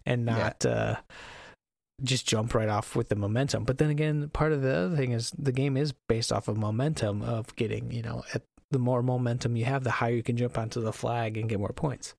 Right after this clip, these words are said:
Speaker 2: That's right.
Speaker 1: So, um, Josh finally got the star.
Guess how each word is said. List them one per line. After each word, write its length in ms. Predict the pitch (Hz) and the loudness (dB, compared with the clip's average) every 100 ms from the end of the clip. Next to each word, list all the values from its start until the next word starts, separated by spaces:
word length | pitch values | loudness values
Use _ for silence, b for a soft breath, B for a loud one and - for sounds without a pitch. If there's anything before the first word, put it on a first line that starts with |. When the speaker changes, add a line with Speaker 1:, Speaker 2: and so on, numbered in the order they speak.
| B B | B B
Speaker 2:
That's 200 | 98 - | -4 0
right. 80 | 113 | 0
Speaker 1:
So, 220 | 120 90 - B B B B B B - | 0 -4 -8 B B B B B B -4
um, 380 | - 107 120 127 B _ _ _ _ - | -2 -2 -4 -8 B _ _ _ _ 0
Josh 240 | 117 - | 0 4
finally 260 | 139 123 120 | 4 4 2
got 120 | 120 | 0
the 60 | |
star. 360 | - 107 110 | 0 2 2